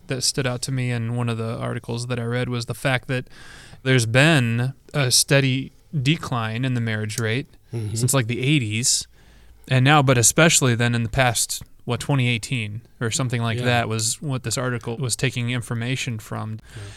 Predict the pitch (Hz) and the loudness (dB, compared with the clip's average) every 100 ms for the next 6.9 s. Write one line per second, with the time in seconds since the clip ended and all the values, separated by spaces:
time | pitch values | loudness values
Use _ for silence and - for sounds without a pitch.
0 | - - 131 131 123 117 131 147 151 - | -20 -6 0 2 4 2 0 -2 -12 -10
1 | 180 139 123 117 147 139 - - - - | -6 -4 -4 0 2 2 0 -16 -16 -20
2 | _ - - 147 139 143 131 127 135 127 | _ -8 0 2 2 0 0 0 0 -2
3 | 117 117 120 117 127 127 117 113 - 151 | -2 -4 -4 -6 -6 -8 -6 -8 -4 -4
4 | 113 110 110 113 - 120 131 127 113 104 | -4 -6 -6 -6 -6 -2 0 2 0 -4
5 | 117 110 113 131 151 160 160 180 180 143 | -8 -8 -8 0 4 4 6 6 6 4
6 | - 175 135 147 156 135 120 117 107 | 2 2 4 4 6 6 4 2 0